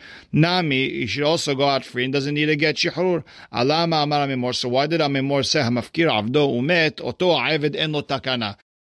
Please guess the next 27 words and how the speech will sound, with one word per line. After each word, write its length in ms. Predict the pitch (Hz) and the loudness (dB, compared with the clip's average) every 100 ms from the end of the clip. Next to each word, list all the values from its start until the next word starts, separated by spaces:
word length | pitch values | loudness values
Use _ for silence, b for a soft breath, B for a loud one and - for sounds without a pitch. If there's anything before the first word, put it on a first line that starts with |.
| - | -12
That 260 | - 165 185 | -6 0 0
avid 480 | 147 170 175 170 - | 2 0 -2 -4 -8
has 420 | - 120 139 131 139 | -8 -4 -4 -4 -6
no 280 | 143 151 156 | -6 0 0
luck, 320 | 151 123 101 | 2 0 -2
meaning 260 | 131 143 135 | -2 0 0
he's 380 | 123 160 143 - | 2 4 4 0
in 220 | 139 127 | 0 0
a 100 | 120 | 0
state 340 | - - 170 | 0 2 2
of 160 | 151 110 | 0 0
stuck. 460 | - - 123 - - b b b | -2 -2 -2 -4 -14 b b b
He's 400 | - 127 123 107 - | -4 -2 -2 -4 -10
free 300 | - 147 170 | -2 4 4
in 100 | 170 | 4
one 160 | 147 | 2
hand, 280 | 139 139 160 | 2 0 0
on 100 | 135 | 0
the 80 | 131 | 0
other 180 | 143 139 | 0 0
hand, 200 | 139 131 | -2 -4
he 80 | 117 | -4
can't 260 | 135 127 | -4 -2
get 160 | 123 120 | -2 -2
married 240 | 117 117 | -2 -2
to 100 | 117 | -2
Israelit. 720 | 117 - 117 120 139 110 - | -2 0 0 0 0 0 -4